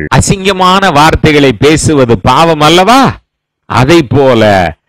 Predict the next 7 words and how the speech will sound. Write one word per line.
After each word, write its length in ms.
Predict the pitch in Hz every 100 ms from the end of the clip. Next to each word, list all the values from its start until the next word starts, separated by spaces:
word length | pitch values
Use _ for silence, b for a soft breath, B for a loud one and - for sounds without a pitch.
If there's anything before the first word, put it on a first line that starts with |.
| - _ _ - 139
அவசர 540 | 190 - - 202 185 139
கதியிலே 520 | 135 131 123 117 101 85 _ _ -
ஒரு 160 | 117 107 -
சுருக்கமா 640 | 147 165 - - 165 170 139
ஜெபம் 220 | 156 156
பண்ணுங்கய்யா, 540 | 151 147 143 143 139 139 131 _ _ _ _ -
ஒரு 160 | 127